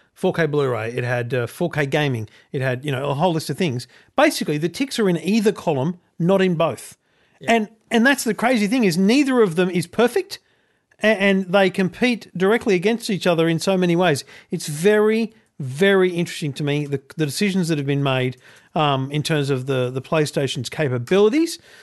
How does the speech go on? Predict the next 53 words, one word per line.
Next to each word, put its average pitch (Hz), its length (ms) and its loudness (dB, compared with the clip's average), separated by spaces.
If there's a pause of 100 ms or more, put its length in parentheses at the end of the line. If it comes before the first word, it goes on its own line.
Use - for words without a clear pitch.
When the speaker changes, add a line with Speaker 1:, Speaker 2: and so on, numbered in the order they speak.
(120)
Speaker 1:
and 156 280 0
the 156 140 2
Xbox 156 380 -4
One 143 180 0
S. 139 240 -2
And 151 160 -4
I 156 140 0
think 170 400 -2
Xbox 170 400 -4
gets 156 180 -4
the 156 140 0
upper 147 160 -2
hand 160 200 0
because 147 300 -2 (300)
I - 40 2
think 175 180 2
upscale, 175 640 0
upscale 196 440 0
gaming 151 540 -2 (260)
looks 156 220 -2
pretty 160 200 -2
good 139 140 -6
to 127 80 -6
me. 117 80 -4
I, 131 460 0
I, 156 180 2
I 185 60 4
gotta 175 120 0
be 151 80 0
honest, 147 220 -2
I 151 120 2
don't 143 160 0
notice 135 420 -4
that 151 180 -4
it's 127 260 -10
not 147 200 -4
four 127 160 -6
K. 131 80 -10
Speaker 2:
I'll - 180 -12
tell 175 140 -4
you 165 80 0
another 139 180 0
thing 123 160 -6
I 117 40 -2
really 127 480 0
like 110 320 -2
about 110 460 -4
the 110 380 -6
PlayStation, 120 880 -4
um, 107 500 -6
approach 131 460 -6
to 98 200 -6
it, - 100 -12